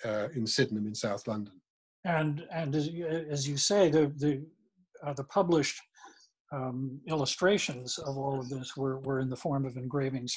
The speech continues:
Speaker 2: from photographs. It was not long after that that, that, uh, that photography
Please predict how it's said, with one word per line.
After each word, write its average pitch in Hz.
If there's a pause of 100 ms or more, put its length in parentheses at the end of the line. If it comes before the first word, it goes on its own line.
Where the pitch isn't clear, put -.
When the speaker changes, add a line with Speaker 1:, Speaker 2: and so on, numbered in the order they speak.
(100)
Speaker 2:
from 160
photographs. 127
It 127
was 135
not 143
long 135
after 180
that 120
that, 131 (680)
that, 131
uh, 127 (920)
that 131 (440)
photography 156